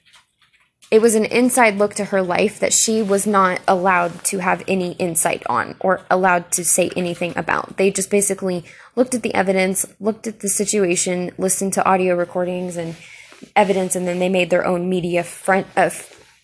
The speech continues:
frenzy out of it. And that's what they're doing with Chris Watts. So these people are having to relive watching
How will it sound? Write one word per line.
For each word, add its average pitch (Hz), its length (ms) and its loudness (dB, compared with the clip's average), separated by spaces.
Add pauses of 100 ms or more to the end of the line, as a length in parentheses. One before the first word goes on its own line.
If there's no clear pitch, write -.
frenzy 214 400 2
out 160 140 -6
of 180 140 0
it. - 200 -4 (840)
And 220 120 0
that's 214 160 4
what 214 120 -2
they're 208 80 4
doing 185 240 0
with 175 160 -6
Chris 175 180 -2
Watts. - 340 -2 (360)
So 220 140 -4
these 262 180 4
people 254 260 4
are 220 80 4
having 208 280 2
to 190 140 -4
relive 180 760 2
watching 180 800 -2